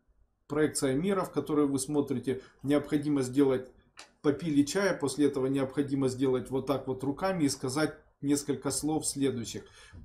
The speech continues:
"Мир, я разрешаю тебе, а, мир, я разрешаю тебе давать мне".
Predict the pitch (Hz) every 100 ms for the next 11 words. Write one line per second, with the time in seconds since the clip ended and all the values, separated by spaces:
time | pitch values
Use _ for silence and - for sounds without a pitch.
0 | - 160 208 151 156 151 151 190 196 190
1 | 139 135 131 - - - - - - -
2 | - - 120 120 120 123 175 185 147 147
3 | 147 147 143 185 190 - 135 131 120 135
4 | 131 117 - 110 98